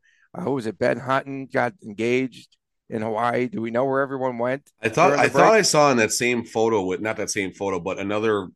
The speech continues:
Speaker 2: photo with, uh, Hutton had Amadio.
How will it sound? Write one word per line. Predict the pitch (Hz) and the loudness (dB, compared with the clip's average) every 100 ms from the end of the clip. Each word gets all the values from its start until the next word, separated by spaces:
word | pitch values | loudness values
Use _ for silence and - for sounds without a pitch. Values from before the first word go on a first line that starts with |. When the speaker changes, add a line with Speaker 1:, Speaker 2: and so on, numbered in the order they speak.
| _ | _
Speaker 2:
photo | - 104 107 95 90 | -6 0 2 2 0
with, | 85 80 98 - | -2 -6 -6 -4
uh, | 87 80 | -4 -4
Hutton | - 104 107 104 | 0 -2 0 -4
had | 92 95 92 | -2 0 0
Amadio. | 80 82 85 90 98 104 104 104 101 104 101 | -2 -6 -4 -2 0 2 2 2 2 2 -2